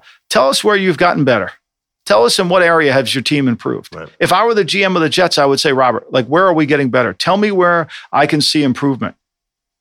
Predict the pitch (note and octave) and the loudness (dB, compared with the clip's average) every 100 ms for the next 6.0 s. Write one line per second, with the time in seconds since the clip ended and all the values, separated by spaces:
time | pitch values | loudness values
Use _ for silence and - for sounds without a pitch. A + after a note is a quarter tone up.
0 | _ C3+ C#3 C#3 C3+ C3 C3 B2+ B2+ A#2+ | _ 0 0 0 -2 0 2 2 2 0
1 | - B2 A#2+ G#2+ B2 D3 D3+ D3+ _ _ | 0 -4 -4 -2 0 0 -2 -8 _ _
2 | - C3+ C#3 C3+ C#3+ C3+ C3 A2+ A2 C3+ | -4 0 2 2 2 2 2 2 2 2
3 | D3 C#3 D3 D#3 D3+ - _ - C#3+ C#3 | 2 0 0 0 -4 -8 _ -4 0 2
4 | C3+ C3+ A2+ A2+ - D#3 D#3+ D3 C3+ B2 | 2 2 0 -2 0 2 2 0 0 -4
5 | A2 A#2 C3+ D3+ D3+ - D3 C#3+ C#3 | -4 -2 0 0 -2 -2 0 2 0